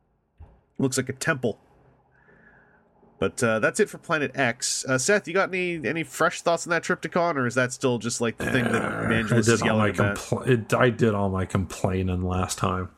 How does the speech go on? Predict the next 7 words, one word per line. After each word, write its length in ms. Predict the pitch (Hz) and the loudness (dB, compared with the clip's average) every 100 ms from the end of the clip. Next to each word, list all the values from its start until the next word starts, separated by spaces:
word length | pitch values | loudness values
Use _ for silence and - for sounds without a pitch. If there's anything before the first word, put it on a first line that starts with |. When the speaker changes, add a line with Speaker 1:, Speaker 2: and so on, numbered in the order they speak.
| - | -8
Speaker 1:
Ah. 440 | 101 101 95 85 - _ - | -6 -6 -6 -10 -14 _ -4
Speaker 2:
Two 260 | - 107 - | 0 0 -2
parts. 580 | - 95 87 85 - - - | -4 -2 -2 -2 -2 -4 0
Give 140 | 120 | 0
me 140 | 110 98 | 2 -2
a 60 | |
break. 760 | 92 - 92 92 104 92 - | -4 -2 0 2 0 -2 -6